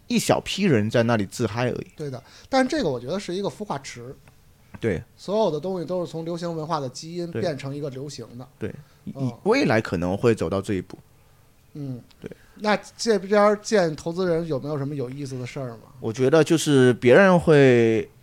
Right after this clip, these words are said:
Speaker 1: 呃，应该是这么说吧，不是说见不见的问题，
Speaker 2: 嗯。
Speaker 1: 是说身边有人会提醒你，或者是你自己也会提醒自己，就还是那句话，你拿这笔钱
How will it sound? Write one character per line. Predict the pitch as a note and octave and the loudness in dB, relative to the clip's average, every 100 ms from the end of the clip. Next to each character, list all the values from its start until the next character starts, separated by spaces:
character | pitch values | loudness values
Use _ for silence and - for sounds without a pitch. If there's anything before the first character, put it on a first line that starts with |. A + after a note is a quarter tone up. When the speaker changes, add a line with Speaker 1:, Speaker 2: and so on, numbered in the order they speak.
| - | 0
Speaker 1:
呃， | B2 A#2 A2+ A2+ A2+ A2 - - | 2 4 4 4 2 0 -4 -4
应 | F#3+ | 0
该 | A3 | 0
是 | A3 | 0
这 | B3+ | 2
么 | G#3+ | 2
说 | - C3+ | 4 2
吧， | G#2+ - - - - _ | 2 -2 -12 -20 -20 _
不 | D#3+ | -4
是 | G3+ | -2
说 | D#3 C3+ | 0 0
见 | A3 D3 | 2 2
不 | A2+ | 0
见 | G#3+ G3+ | 0 0
的 | A2+ | 2
问 | G#2+ G2 | 0 -2
题， | - | -6
Speaker 2:
嗯。 | C3+ B2 - _ | -10 -12 -16 _
Speaker 1:
是 | - F#3+ | -6 -4
说 | E3 E3 E3 _ _ | 2 2 0 _ _
身 | - G#3 G#3+ | -4 -2 2
边 | G#3+ G#3+ | 2 4
有 | B2 | 4
人 | F#2+ G#2+ | 4 0
会 | B2+ C#3 A2 | 0 0 0
提 | - A#2 | -2 -4
醒 | D3 C3 A2+ | -2 -2 -2
你， | G2+ - _ _ _ _ _ _ _ _ | -4 -8 _ _ _ _ _ _ _ _
或 | C3+ | 0
者 | A2 | 0
是 | - | 0
你 | A#2 G2+ | -4 -2
自 | F3+ | -2
己 | D#3 | 0
也 | G2+ F2+ | 0 0
会 | A2 | -2
提 | - A2 | -4 -6
醒 | G2 | -6
自 | - | -4
己， | F#2+ - - - - - - | -8 -10 -20 -20 -20 -20 -4
就 | B2 | 0
还 | B2+ | 2
是 | |
那 | D3 B2+ | 2 2
句 | A2+ | 0
话， | A2 G#2 | -2 -2
你 | G#2 | 0
拿 | G2 | -2
这 | A#2+ | -2
笔 | D#3 - | -6 -6
钱 | - | -14